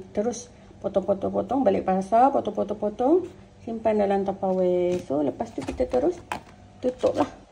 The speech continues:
Ah, tutup yang ni, dia punya tisu dia dah cabut. <laughs> Okey, ah, saya tutup. Kemudian terus simpan dalam peti ais ni. Yang ni simpan dekat bawah sahaja. Okey,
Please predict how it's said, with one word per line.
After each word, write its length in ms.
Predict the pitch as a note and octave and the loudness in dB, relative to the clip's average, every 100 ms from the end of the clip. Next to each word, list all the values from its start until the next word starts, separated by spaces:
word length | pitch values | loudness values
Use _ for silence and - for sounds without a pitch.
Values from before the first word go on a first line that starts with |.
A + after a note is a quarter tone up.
| G3 | -18
Ah, 420 | - G3 G3+ G3+ G3 | -8 -4 -2 -2 -2
tutup 240 | G3 F#3+ G3 | -4 -2 0
yang 160 | G3 | 0
ni, 240 | G#3 G#3 - | -2 -2 -4
dia 240 | - F#3 | -6 -10
punya 200 | - F#3 | -6 -6
tisu 240 | F3+ F3+ - F#3+ | -6 -8 -10 -8
dia 160 | E3+ | -6
dah 80 | E3+ D#3+ - - - - - - - - | -8 -10 -18 -20 -20 -20 -20 -20 -20 -12
cabut. 320 | D3+ E3+ - C#3+ - - - | -4 -2 -2 -2 -4 -6 -8
<laughs> 380 | - - - | -20 -20 -10
Okey, 300 | F3 - C4+ - - - | -6 -2 -2 -2 -10 0
ah, 400 | F3+ E3+ E3+ E3 - | 2 4 2 -2 -4
saya 160 | F3 E3 | -2 -2
tutup. 320 | F3+ B3 E4 - - - - - - - - - - - - - - - | 0 0 0 -2 -14 -18 -20 -20 -20 -20 -20 -14 -12 -12 -18 -20 -20 -6
Kemudian 480 | F#3 G3 D#4+ F4 | -2 4 6 6
terus 240 | - C#4 C4+ | 4 2 2
simpan 320 | C4 B3 A#3 | 2 2 2
dalam 80 | A3+ | 0
peti 240 | G#3+ A3 | 0 2
ais 240 | G3 F#3+ F#3+ | 2 2 2
ni. 80 | |
Yang 160 | F#3 F#3+ | 2 4
ni 180 | A#3 C4 C#4 C4 A#3+ | 4 4 4 2 0
simpan 400 | G#3+ F#3+ F#3+ F#3 | -4 -4 -2 -4
dekat 160 | F3 | -2
bawah 320 | - F3 F3 D3 | 0 0 0 -2
sahaja. 560 | E3 D#3+ D#3+ - - - - - - - | -4 -4 -4 -6 -8 -10 -16 -20 -20 -2
Okey, 240 | F#3+ F3 | 0 0